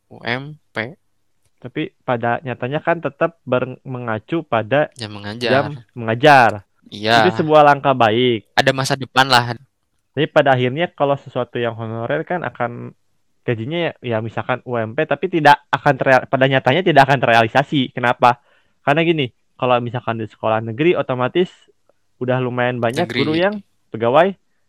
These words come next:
Speaker 2: negeri. Seorang pegawai negeri pun harus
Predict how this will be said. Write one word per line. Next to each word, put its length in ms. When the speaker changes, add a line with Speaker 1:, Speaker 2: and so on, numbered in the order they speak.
Speaker 2:
negeri. 340
Seorang 360
pegawai 320
negeri 240
pun 300
harus 420